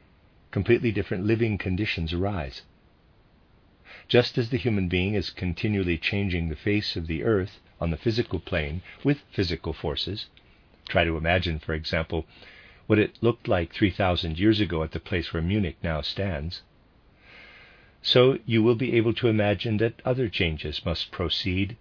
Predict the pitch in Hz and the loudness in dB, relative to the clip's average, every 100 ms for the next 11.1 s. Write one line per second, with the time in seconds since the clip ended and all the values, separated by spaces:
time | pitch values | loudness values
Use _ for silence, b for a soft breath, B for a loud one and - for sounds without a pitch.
0 | _ - 107 101 104 120 110 95 78 65 | _ -4 0 2 2 0 -2 -4 -6 -6
1 | 69 - _ _ _ _ _ _ - 101 | -8 -18 _ _ _ _ _ _ 0 4
2 | 95 82 95 98 87 - - - 107 107 | 4 4 2 2 2 -4 -12 -4 0 2
3 | 90 - 107 92 73 76 104 104 110 80 | 0 0 0 0 -2 -2 0 2 2 -2
4 | 76 - 110 85 67 - _ _ _ _ | -4 -4 -4 -4 -8 -14 _ _ _ _
5 | _ _ _ _ _ - B B B B | _ _ _ _ _ -20 B B B B
6 | 98 110 120 123 120 110 107 107 110 - | 2 6 8 8 4 0 2 2 0 -2
7 | 98 92 104 95 - - 107 123 123 120 | -2 0 0 -2 -8 -2 0 2 0 2
8 | 113 107 101 101 98 - 71 67 - - | 2 2 0 -2 -2 -2 -4 -6 -12 -16
9 | _ _ 104 92 - 104 90 120 113 113 | _ _ 2 2 2 -4 -2 0 0 0
10 | 110 90 85 - 101 95 107 104 85 85 | 0 0 0 0 0 -2 -2 0 0 -2
11 | - | -4